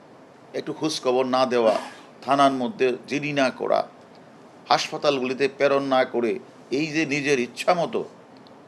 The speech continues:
এই যে ভয়াবহ যে অপরাধগুলি উনি করেছেন, আমি মনে করি এগুলি আমাদেরকে খোঁজ নিতে হবে এবং তাকে জবাবদিহিতা করতে হবে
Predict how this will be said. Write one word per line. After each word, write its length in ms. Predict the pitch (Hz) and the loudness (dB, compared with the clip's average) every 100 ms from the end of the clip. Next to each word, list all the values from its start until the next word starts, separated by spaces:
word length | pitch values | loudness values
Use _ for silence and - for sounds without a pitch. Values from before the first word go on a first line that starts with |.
| - - - | -20 -20 -6
এই 140 | 120 123 | -2 0
যে 100 | 123 | 0
ভয়াবহ 680 | 85 117 151 156 160 156 156 - - - - | 4 6 6 6 2 0 -2 -10 -20 -20 -10
যে 80 | - | 2
অপরাধগুলি 560 | 117 117 120 113 120 117 | 4 8 8 6 2 0
উনি 180 | 113 110 | 0 -2
করেছেন, 420 | 107 101 - 80 - - - - - - | -2 -2 -4 -8 -10 -20 -20 -20 -20 -8
আমি 220 | 104 113 | -4 0
মনে 200 | 110 107 | 0 -2
করি 320 | - 104 101 - - - - - | -4 -6 -6 -10 -20 -20 -20 -8
এগুলি 420 | 110 101 127 151 - - - - | -6 -2 -2 -2 -4 -12 -20 -8
আমাদেরকে 640 | 95 104 101 107 - 98 80 - - - - - - - - - | -4 -2 -2 -4 -2 -4 -4 -10 -20 -20 -20 -20 -20 -20 -20 -6
খোঁজ 240 | 151 165 | -4 -2
নিতে 220 | 170 165 | -4 -2
হবে 300 | 101 85 85 - - - - - - - - - - - - 117 | -4 -4 -8 -12 -20 -20 -20 -20 -20 -20 -20 -20 -20 -20 -6 0
এবং 280 | 131 139 117 | 2 0 0
তাকে 440 | 110 113 147 131 117 - - - - 113 | 0 0 2 4 2 -4 -20 -20 -18 0
জবাবদিহিতা 600 | 143 180 180 147 160 170 | 4 6 4 -4 -2 -2
করতে 300 | 127 110 104 | -2 -6 -6
হবে 200 | 92 | -6